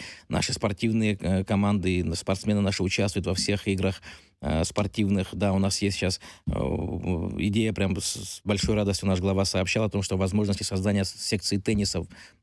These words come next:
э, в Галском районе, там, в городе Гал. То есть мы, мы стараемся развивать все направления спортивные. Потом в, в отде-, отдел образования развивает интересные направления в плане обучения детей.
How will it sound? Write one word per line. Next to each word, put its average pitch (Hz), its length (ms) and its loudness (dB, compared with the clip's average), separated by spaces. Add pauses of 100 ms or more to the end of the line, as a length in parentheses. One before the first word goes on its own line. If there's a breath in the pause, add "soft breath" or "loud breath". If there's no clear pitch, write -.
э, 62 320 0
в 50 280 -4
Галском 98 380 2
районе, 95 300 2
там, 80 140 0
в 92 40 0
городе 90 280 0
Гал. 82 300 0 (360 loud breath)
То - 80 -4
есть - 300 -2
мы, 113 680 2
мы 92 220 0
стараемся 110 580 0
развивать 101 460 0
все - 260 0
направления 98 640 2
спортивные. 98 760 0 (440 loud breath)
Потом 104 340 2
в, 80 580 -2
в 92 60 0
отде-, 101 180 -2
отдел 113 280 0
образования 113 600 2
развивает 107 500 2 (1000)
интересные 113 420 2
направления 113 480 2
в - 60 -6
плане 107 240 2
обучения 104 520 2
детей. 98 480 0